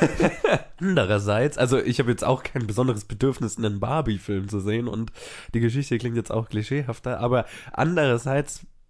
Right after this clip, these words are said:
bin ich doch irgendwie positiv überrascht von der Herangehensweise an einen Barbie-Film. Jetzt, wenn man mal einfach den Fakt nimmt, dass es einen Barbie-Film geben wird, dann ist das, glaub ich, die beste Story, die man damit erzählen könnte.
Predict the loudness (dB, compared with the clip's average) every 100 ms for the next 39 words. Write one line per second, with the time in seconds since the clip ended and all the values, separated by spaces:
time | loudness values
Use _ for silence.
0 | _ -2 0 0 0 0 2 0 -2 0
1 | 0 0 -2 -6 -6 -2 0 2 -2 -4
2 | -4 0 2 2 0 -2 -2 -2 -2 0
3 | -2 -2 -6 0 2 2 0 -2 0 0
4 | 2 2 4 2 0 0 -2 -6 -4 0
5 | 0 0 0 -2 -4 -4 0 -2 -2 -6
6 | -4 -4 -6 -6 -6 -6 0 -2 -2 -4
7 | -6 -4 -6 -2 0 0 0 -2 -4 -4
8 | -4 -2 -2 -2 -4 -8 -8 -8 -8 -2
9 | -2 -2 -6 -14 -10 -10 -10 0 2 2
10 | -2 -6 -4 -4 -2 -2 -2 -4 -2 0
11 | 0 -4 -6 0 2 4 2 -2 -4 -4
12 | -6